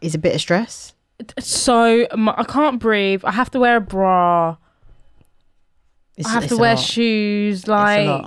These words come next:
Speaker 2: Like, I'm dreading these high heels.
Speaker 1: <sighs>
Speaker 2: Oh my
Speaker 1: Don't
Speaker 2: God.
Speaker 1: start that
Speaker 2: I go in the
Speaker 1: again.
Speaker 2: other night, must have been after, like, being at studio or something. Mum's up,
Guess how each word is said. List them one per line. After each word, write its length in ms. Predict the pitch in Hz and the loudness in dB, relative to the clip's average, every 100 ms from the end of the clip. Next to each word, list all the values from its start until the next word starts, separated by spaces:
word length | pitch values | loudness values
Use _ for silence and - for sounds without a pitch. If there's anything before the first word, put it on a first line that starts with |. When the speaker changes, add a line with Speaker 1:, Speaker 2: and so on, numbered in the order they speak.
| - | -14
Speaker 2:
Like, 200 | - - _ _ _ | -20 -20 _ _ _
I'm 100 | 233 208 | -8 -8
dreading 600 | - 226 233 262 247 240 | -6 -4 0 0 2 2
these 200 | 226 220 | 0 -2
high 220 | 214 214 | 0 0
heels. 1000 | 196 202 202 196 185 190 185 202 - - _ _ - | 0 -2 0 0 0 0 -2 -4 -8 -18 _ _ -20
Speaker 1:
<sighs> 40 | 151 - - - - | -18 -18 -20 -20 -6
Speaker 2:
Oh 140 | 220 214 | -2 2
my 140 | - | 2
Speaker 1:
Don't 80 | 165 | 2
Speaker 2:
God. 120 | 190 190 | 2 2
Speaker 1:
start 440 | 160 143 139 - 147 | 2 2 0 -4 -6
that 220 | 143 208 | -4 0
Speaker 2:
I 40 | |
go 100 | 233 | 2
in 240 | 226 220 214 | 4 4 4
the 120 | 220 | 2
Speaker 1:
again. 20 | |
Speaker 2:
other 220 | 208 196 | 2 0
night, 460 | 202 202 175 175 175 | 0 0 0 -2 -2
must 220 | 196 175 | -4 -6
have 60 | - | -8
been 120 | 185 | -6
after, 320 | 180 - 185 | -6 -6 -8
like, 300 | 175 160 - _ _ | -4 -4 -6 _ _
being 200 | 185 170 | -8 -8
at 80 | - | -10
studio 500 | - 190 185 160 156 | -6 -4 -2 -4 -8
or 60 | |
something. 680 | 156 170 165 - 160 160 - - - - - - | -10 -14 -14 -10 -10 -8 -10 -12 -12 -14 -16 -10
Mum's 340 | 190 175 160 | -6 -6 -6
up, 260 | 160 156 - | -8 -8 -12